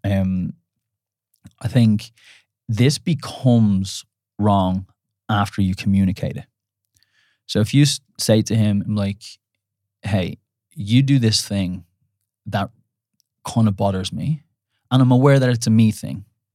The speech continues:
I'm not saying that what you're doing is incorrect. I'm just saying it makes me feel really insecure." And then <sighs> you would hope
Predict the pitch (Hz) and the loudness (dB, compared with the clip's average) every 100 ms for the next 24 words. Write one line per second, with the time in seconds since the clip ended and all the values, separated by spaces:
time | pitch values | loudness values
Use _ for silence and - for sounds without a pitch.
0 | _ 117 117 113 - 117 110 107 104 104 | _ -2 0 0 2 2 2 2 0 -2
1 | 104 98 101 98 95 - 101 135 - - | -2 -4 -4 -6 -8 -4 -2 -4 -6 -20
2 | _ _ _ _ _ _ 117 113 117 110 | _ _ _ _ _ _ 0 2 2 0
3 | 107 101 104 110 98 - 110 101 95 95 | -2 -2 -4 -4 -6 -2 -2 0 -4 -8
4 | _ 101 107 98 95 95 - - 92 - | _ -4 -2 -2 -6 -8 -12 -10 -10 -12
5 | _ _ _ _ _ _ _ _ _ _ | _ _ _ _ _ _ _ _ _ _
6 | _ - 110 101 120 117 113 113 98 _ | _ -2 -2 0 0 2 2 0 -2 _
7 | _ _ _ _ _ _ _ _ _ _ | _ _ _ _ _ _ _ _ _ _
8 | _ _ _ - - - - 175 110 98 | _ _ _ -10 -10 -10 -10 2 2 4
9 | 87 - 135 110 117 | -2 -2 -2 -2 -6